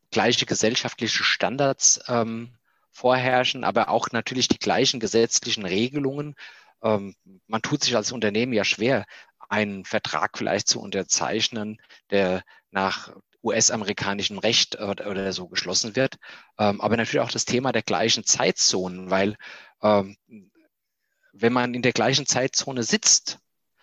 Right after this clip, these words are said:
dann kann man auch da eigentlich sicher sein, dass die Experten in dieser Zeitzone verfügbar sind.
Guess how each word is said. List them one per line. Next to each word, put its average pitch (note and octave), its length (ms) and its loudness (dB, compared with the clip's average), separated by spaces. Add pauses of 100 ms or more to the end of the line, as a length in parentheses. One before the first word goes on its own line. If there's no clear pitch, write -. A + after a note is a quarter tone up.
(140)
dann A2+ 120 -2
kann C#3+ 140 0
man C3 100 2
auch A#2+ 80 -6
da A#2+ 160 2
eigentlich E3+ 360 0
sicher F3 300 4
sein, C#3+ 180 0
dass A2 160 0
die - 160 -4
Experten - 600 0
in A2 160 -8
dieser G#2 300 0
Zeitzone G2+ 640 -2
verfügbar F#2 560 -2
sind. D2+ 300 -6